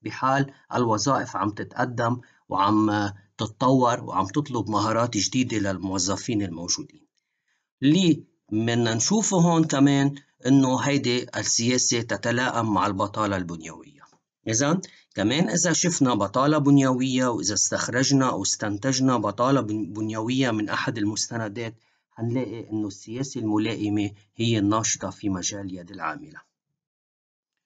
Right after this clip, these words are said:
تمرين تطبيقي. رح نطبق طبعًا على هيدول الأفكار اللي أخذناهن من خلال اختيار جزء من مستند طرح بدورة ألفين وثمانية الاستثنائية،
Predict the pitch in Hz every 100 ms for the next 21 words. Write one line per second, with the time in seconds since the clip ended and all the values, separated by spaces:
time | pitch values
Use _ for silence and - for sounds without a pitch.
0 | _ _ _ _ _ 214 240 233 220 -
1 | 95 156 - - - _ _ _ _ _
2 | 135 135 180 175 240 214 180 190 - _
3 | 160 127 113 127 101 104 101 107 110 156
4 | 113 92 - 104 82 - - - 143 135
5 | 98 92 - 107 127 147 147 151 156 156
6 | - 123 123 - 120 123 120 180 175 -
7 | - 127 127 151 110 - _ _ 101 175
8 | 196 139 143 135 131 - 107 107 123 -
9 | _ _ - 185 175 139 113 127 143 127
10 | - 107 - 143 135 104 131 131 123 78
11 | 101 - - 104 - 107 90 87 98 147